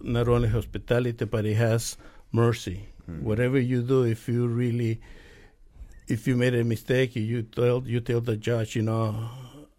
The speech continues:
Speaker 1: "I feel bad for what I did," and you will have mercy. You don't have this mercy in, in no other country of the world.
Speaker 2: Mm-hmm.
Speaker 1: So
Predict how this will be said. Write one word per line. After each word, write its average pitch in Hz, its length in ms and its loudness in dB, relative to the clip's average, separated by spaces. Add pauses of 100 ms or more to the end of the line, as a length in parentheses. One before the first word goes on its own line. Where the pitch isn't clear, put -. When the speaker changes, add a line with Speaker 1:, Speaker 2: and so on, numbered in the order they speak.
(640)
Speaker 1:
"I 110 100 0
feel 120 220 0
bad 117 220 0
for 107 200 -2
what 110 160 -2
I 113 160 4
did," 120 400 0 (1040)
and 117 100 2
you 113 120 2
will 107 180 -2
have 110 220 -2
mercy. 104 500 -2
You 120 220 0
don't 110 180 0
have 107 200 -2
this 113 220 -2
mercy 104 420 -2
in, 101 160 -2 (180)
in 107 400 -4 (100)
no 117 320 0
other 110 180 2
country 110 400 -2
of 101 60 -2
the 98 100 -2
world. 98 300 -4 (240)
Speaker 2:
Mm-hmm. 76 280 -12 (760)
Speaker 1:
So 110 440 4